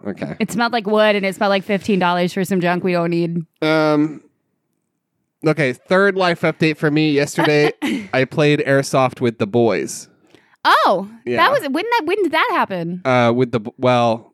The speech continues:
Speaker 1: w-, you, you were, the boys showed, they came around in their, uh, Camaro.
Speaker 2: Uh-huh.
Speaker 1: And I got in, and we went air, airsofting, as we say in the biz.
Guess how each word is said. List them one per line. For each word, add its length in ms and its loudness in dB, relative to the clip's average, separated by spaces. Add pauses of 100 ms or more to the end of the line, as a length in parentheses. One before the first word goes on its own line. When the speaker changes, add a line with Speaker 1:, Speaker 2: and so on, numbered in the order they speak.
(160)
Speaker 1:
w-, 260 0
you, 380 2
you 160 0
were, 160 2
the 240 -2
boys 420 0
showed, 340 -2
they 140 -2
came 280 -2
around 260 2
in 120 0
their, 280 0 (220)
uh, 480 0 (580)
Camaro. 640 0 (560)
Speaker 2:
Uh-huh. 520 0 (240)
Speaker 1:
And 160 0
I 60 0
got 300 2
in, 480 0 (160)
and 180 -2
we 80 2
went 280 0 (100)
air, 320 0 (100)
airsofting, 800 -2
as 160 -4
we 100 0
say 260 0
in 100 -2
the 80 -4
biz. 520 -2